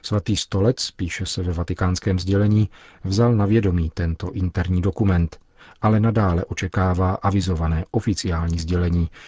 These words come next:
kterým se kněžské bratrstvo svatého Pia Desátého vysloví k pokračování dialogu mezi bratrstvem a papežskou komisí Ecclesia Dei.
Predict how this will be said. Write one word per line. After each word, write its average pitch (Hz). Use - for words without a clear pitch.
kterým 101
se 101
kněžské 95
bratrstvo 98
svatého 82
Pia 87
Desátého 101
vysloví 92
k -
pokračování 85
dialogu 85
mezi 82
bratrstvem 90
a 110
papežskou 95
komisí 90
Ecclesia 85
Dei. 82